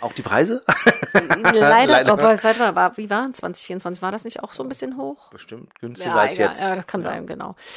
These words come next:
Speaker 2: Nee, ähm, ja, war halt total doof, weil du konntest nicht mit Karte zahlen, ne? Also mit
Speaker 1: Ja.
Speaker 2: Kreditkarte war ja ganz schwierig, ging gar nichts, musste dann erstmal Geld holen, das war dann irgendwie ein bisschen doof.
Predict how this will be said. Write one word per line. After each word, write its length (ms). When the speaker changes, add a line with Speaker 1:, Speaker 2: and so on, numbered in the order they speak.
Speaker 2:
Nee, 260
ähm, 520
ja, 200
war 180
halt 120
total 240
doof, 180
weil 80
du 60
konntest 180
nicht 80
mit 100
Karte 240
zahlen, 280
ne? 140
Also 200
mit 160
Speaker 1:
Ja. 60
Speaker 2:
Kreditkarte 340
war 100
ja 100
ganz 220
schwierig, 320
ging 120
gar 160
nichts, 180
musste 220
dann 140
erstmal 220
Geld 220
holen, 180
das 140
war 80
dann 120
irgendwie 320
ein 80
bisschen 260
doof. 360